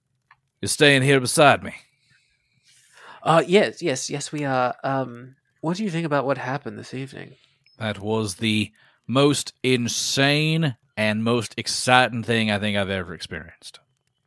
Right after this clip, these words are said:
Speaker 2: Is that the most werewolves you've ever seen in a room or in a, in a field?
Speaker 1: Well,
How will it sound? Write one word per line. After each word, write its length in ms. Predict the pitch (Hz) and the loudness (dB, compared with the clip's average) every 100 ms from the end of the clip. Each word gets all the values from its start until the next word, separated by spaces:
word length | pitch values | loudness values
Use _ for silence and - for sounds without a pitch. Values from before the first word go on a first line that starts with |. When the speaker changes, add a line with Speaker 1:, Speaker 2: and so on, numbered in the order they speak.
| _ _ _ _ _ _ _ _ | _ _ _ _ _ _ _ _
Speaker 2:
Is 80 | - | -4
that 140 | 143 151 | -2 0
the 80 | |
most 340 | 131 131 131 - | 0 0 0 0
werewolves 440 | 123 127 127 127 | 0 2 -2 -6
you've 140 | 127 127 | -6 -6
ever 160 | 123 | -6
seen 280 | 123 127 127 | -10 -10 -10
in 100 | 123 | -10
a 80 | 120 | -10
room 360 | 123 127 131 135 | -10 -12 -14 -6
or 160 | 139 120 | -2 0
in 160 | 123 | -2
a, 160 | 120 120 - | -4 -8 -12
in 100 | - | -8
a 80 | 127 | -6
field? 460 | - 131 131 131 - _ | -4 -2 -2 -4 -10 _
Speaker 1:
Well, 260 | - 95 | -2 -2